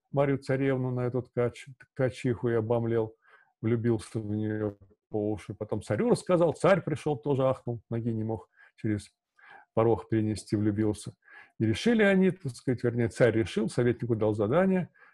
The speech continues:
погубить Андрея Стрелка. Ну, обычное дело, так сказать, богатый и властный хочет собрать себе всё самое лучшее, что есть у него в царстве. Если это принадлежит какому-то там стрелку, то кто такой стрелок?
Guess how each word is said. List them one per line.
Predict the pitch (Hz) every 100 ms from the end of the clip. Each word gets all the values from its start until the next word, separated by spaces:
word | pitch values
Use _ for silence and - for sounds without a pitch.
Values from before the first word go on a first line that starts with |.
| _
погубить | 214 196 131 110 101
Андрея | 104 101 98 92
Стрелка. | - 101 104 - 98
Ну, | 160 247
обычное | 143 151 165 135 117
дело, | 98 101 98 -
так | 107
сказать, | - 107
богатый | 101 113 131 160 - 107
и | 107
властный | 101 156 202 - 185 - _ - - _
хочет | - 165 139 127
собрать | - 104 143 175
себе | - 104
всё | - 151
самое | - 110 101 101
лучшее, | 165 - 107
что | -
есть | 98 127 -
у | 101
него | 117
в | 123
царстве. | - - - - -
Если | 135 - 131
это | 123
принадлежит | 120 110 120 135 135
какому-то | 110 - 131 107
там | - 104
стрелку, | - - 120 117 202 190 - - -
то | 131
кто | 180
такой | 175 165 135
стрелок? | - 127 101 104